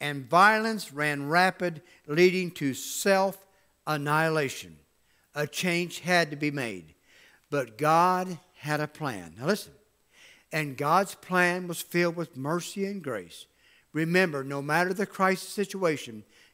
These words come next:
God has eyes that are focused on his people. Man's eternal destiny was in the balance. In Noah's day, Charlie, in Noah's day, Susan, man's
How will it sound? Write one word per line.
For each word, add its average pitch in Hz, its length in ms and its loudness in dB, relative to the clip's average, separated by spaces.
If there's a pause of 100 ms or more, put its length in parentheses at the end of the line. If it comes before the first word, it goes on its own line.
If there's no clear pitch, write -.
(100)
God 160 340 4
has 160 400 -2
eyes 170 600 2
that 143 140 0
are 123 120 -4
focused 160 560 -2 (260)
on 156 240 -2
his 151 220 -6
people. 113 520 -4 (380)
Man's 202 800 2
eternal 208 720 0
destiny 165 720 0 (200)
was 147 180 -4
in 156 120 -6
the 156 100 -2
balance. 139 400 0 (220)
In 143 260 -4
Noah's 165 400 2
day, 139 480 0 (640)
Charlie, 104 400 -8 (760)
in 135 160 -6
Noah's 156 340 -2
day, 123 380 -2 (640)
Susan, 113 500 -12 (580)
man's 160 640 -2